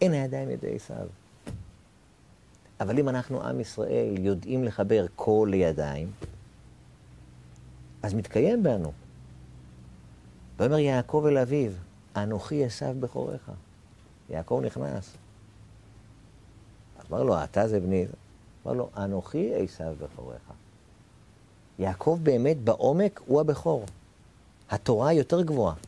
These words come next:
אמרנו, הטיפה הראשונה הייתה של יעקב. התורה יותר גבוהה מעולם המעשה. בעולם הזה יש בכורה למעשה. מבטלים תורה בשביל לקיים מצוות.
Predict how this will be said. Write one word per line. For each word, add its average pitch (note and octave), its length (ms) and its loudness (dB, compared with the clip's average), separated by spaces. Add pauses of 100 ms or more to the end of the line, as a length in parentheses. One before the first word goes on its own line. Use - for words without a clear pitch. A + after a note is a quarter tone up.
(840)
אמרנו, C#3 220 -2
הטיפה - 300 0
הראשונה C#3 320 0
הייתה C3+ 200 -2
של C#3 160 -6
יעקב. B2 500 -4
התורה A#2 320 0
יותר E3 200 0
גבוהה D3 260 0
מעולם F#2+ 240 -2
המעשה. D#2+ 420 -10 (800)
בעולם A#2+ 440 4
הזה F3 220 6
יש G#3+ 160 4
בכורה B2 360 2
למעשה. B2+ 540 -2 (2250)
מבטלים G3 440 4
תורה D#3 260 4
בשביל G2+ 260 -2
לקיים F#2 260 0
מצוות. D#2+ 340 -6